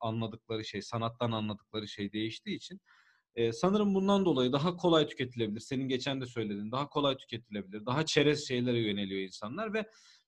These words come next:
hani bu tarz hazmı zor diyelim, bu tarz hazmı zor şeyleri tercih etmez hale geliyorlar zannedersem biraz da yani.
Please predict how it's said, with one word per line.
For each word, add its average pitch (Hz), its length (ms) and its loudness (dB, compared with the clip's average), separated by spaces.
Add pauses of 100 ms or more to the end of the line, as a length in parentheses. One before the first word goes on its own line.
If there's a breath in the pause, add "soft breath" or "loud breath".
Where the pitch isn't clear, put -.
(180)
hani 196 320 4 (260)
bu 254 100 2
tarz 214 280 6
hazmı 190 440 6
zor 196 400 8
diyelim, 123 360 4
bu 160 40 0
tarz 165 260 2
hazmı 156 340 2
zor 180 200 4
şeyleri 156 680 0 (140)
tercih 180 460 2
etmez 151 380 -2
hale 107 240 0
geliyorlar 92 420 -4
zannedersem 90 720 -10
biraz 87 280 -8
da 87 60 -16
yani. 87 200 -18